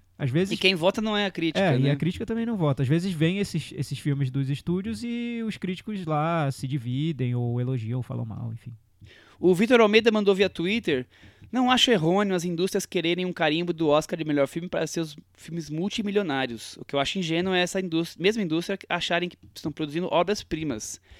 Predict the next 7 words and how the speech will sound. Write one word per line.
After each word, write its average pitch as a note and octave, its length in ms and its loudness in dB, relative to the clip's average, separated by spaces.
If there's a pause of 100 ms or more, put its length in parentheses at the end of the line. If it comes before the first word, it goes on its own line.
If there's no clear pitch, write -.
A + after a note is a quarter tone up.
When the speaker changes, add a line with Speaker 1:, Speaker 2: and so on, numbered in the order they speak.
(320)
Speaker 2:
Grandes F3 300 -2
obras D#3+ 220 4
do D#3 60 -4
cinema E3+ 280 0
sobreviveram E3+ 680 -2
ao D#3 100 2
tempo F#3 440 -4